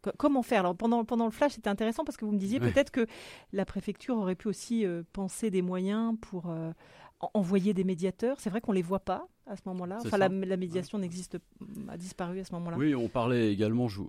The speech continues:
Speaker 2: je, je vous signalais qu'il y avait le, Aurélien Barraud, qui est un astrophysicien et qui est également un, quelqu'un qui a fait un doctorat de philo et qui, en tant que citoyen, c'est comme ça qu'il se, se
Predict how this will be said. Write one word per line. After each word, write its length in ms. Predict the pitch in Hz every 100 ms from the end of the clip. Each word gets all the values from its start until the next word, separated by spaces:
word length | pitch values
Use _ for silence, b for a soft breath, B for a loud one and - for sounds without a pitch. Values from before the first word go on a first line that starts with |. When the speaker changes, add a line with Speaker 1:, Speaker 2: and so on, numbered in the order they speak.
| -
Speaker 2:
je, 300 | 90 107 95
je 160 | 92 95
vous 140 | 98
signalais 420 | - 101 101 110
qu'il 140 | 113 87
y 20 |
avait 140 | 82
le, 320 | 82 85 82 -
Aurélien 380 | 90 101 104 101
Barraud, 460 | 95 87 104 117
qui 140 | 113 85
est 160 | - 87
un 340 | 82 80 80
astrophysicien 1080 | 90 - 82 92 85 92 - 107 110 113 113
et 100 | 87
qui 100 | 85
est 140 | 85
également 760 | 82 85 87 90 90 82 82 82
un, 60 |
quelqu'un 320 | 82 85 - 95
qui 120 | 87
a 20 |
fait 140 | -
un 80 | 85
doctorat 360 | 82 - 90 92
de 80 | -
philo 480 | - 92 107 123
et 60 | 92
qui, 180 | - 98
en 120 | 92
tant 140 | 127
que 120 | 120 -
citoyen, 520 | - - 107 117 147
c'est 160 | - -
comme 180 | 98
ça 100 | -
qu'il 200 | 107 98
se, 360 | - 92 85 85
se 120 | -